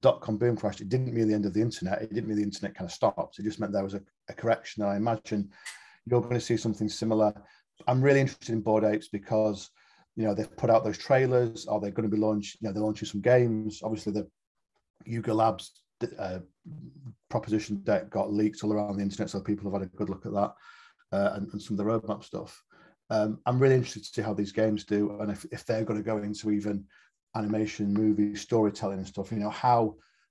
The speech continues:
those characters of Bored Apes kind of stand up to the scrutiny of, you know, the characters we're used to seeing every day, Mickey Mouse, Donald Duck, whoever, whoever, Bart Simpson, whoever,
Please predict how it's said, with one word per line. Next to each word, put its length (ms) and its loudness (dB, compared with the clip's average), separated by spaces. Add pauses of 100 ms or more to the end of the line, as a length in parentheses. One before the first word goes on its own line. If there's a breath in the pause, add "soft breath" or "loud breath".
(180)
those 240 4
characters 580 0
of 220 -8
Bored 180 0
Apes 240 -2
kind 180 -6
of 60 -10
stand 340 -4
up 140 -10
to 140 -20
the 60 -6
scrutiny 540 0
of, 280 -6
you 80 -2
know, 180 -6 (300)
the 80 -4
characters 580 -4
we're 140 -2
used 200 -4
to 80 -12
seeing 380 -4
every 260 -6
day, 180 -2
Mickey 320 -6
Mouse, 200 -4 (120)
Donald 300 -4
Duck, 200 -6
whoever, 300 -4
whoever, 300 -4
Bart 260 -2
Simpson, 380 -6
whoever, 480 -2